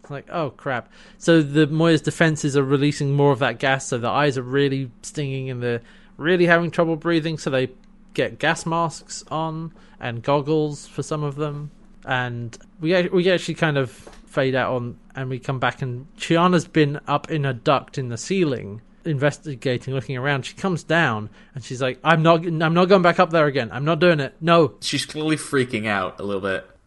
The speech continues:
Speaker 2: "How, what did you see?" "Well, plants everywhere. One tier up, two tiers down, as far as I could see."
Speaker 1: Yeah, she's, she's clearly, like, really, really freaked out by this for
Speaker 2: Mm.
Speaker 1: some reason.
Speaker 2: I mean, can you imagine crawling through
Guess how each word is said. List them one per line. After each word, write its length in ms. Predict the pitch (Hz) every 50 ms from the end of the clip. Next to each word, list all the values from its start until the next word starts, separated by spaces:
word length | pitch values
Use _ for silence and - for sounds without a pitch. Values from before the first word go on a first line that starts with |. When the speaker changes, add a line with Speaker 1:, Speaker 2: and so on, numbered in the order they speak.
| _ -
Speaker 2:
"How, 180 | - - - 131
what 140 | 143 139
did 100 | 143 127
you 80 | 127 135
see?" 440 | 127 - - 151 123 107 98 - _ _ -
"Well, 260 | 120 131 131 - - _ _ _ _ _ -
plants 480 | - - - 139 131 135 135 131 - -
everywhere. 500 | - 127 110 113 120 113 104 110 104 98
One 200 | 92 104 117 123
tier 300 | 120 123 - 131 120 120
up, 320 | 120 131 123 - - _ _ _ _ -
two 160 | - - 131
tiers 340 | 123 - - 127 120 120 -
down, 380 | 123 113 113 117 120 123 123
as 100 | - 123
far 160 | - - 120
as 100 | 117 113
I 80 | 117 110
could 160 | 107 120 113 -
see." 380 | - - 113 117 127 143 143 _ -
Speaker 1:
Yeah, 280 | - 117 107 107 107 104
she's, 360 | - - 147 139 117 120 -
she's 180 | - - 165 151
clearly, 360 | - - 240 277 294 277 254
like, 200 | 214 190 170 156 143
really, 400 | 147 175 190 196 190 190 165 147
really 480 | 139 135 147 156 170 175 165 151 139
freaked 360 | 127 - 143 139 127 - -
out 260 | 147 135 135 113 - -
by 180 | 113 110 110
this 280 | 104 107 101 95 113 120
for 60 | 120 113 -
Speaker 2:
Mm. 20 |
Speaker 1:
some 180 | - 123 113 110
reason. 260 | 110 107 104 101 107
Speaker 2:
I 40 | 190
mean, 160 | 208 190 -
can 160 | - - 208
you 100 | 226 240
imagine 380 | 208 147 120 123 139 160 165 139
crawling 540 | - - - - 110 113 123 131 139 139
through 420 | 131 - - - 135 127 120 107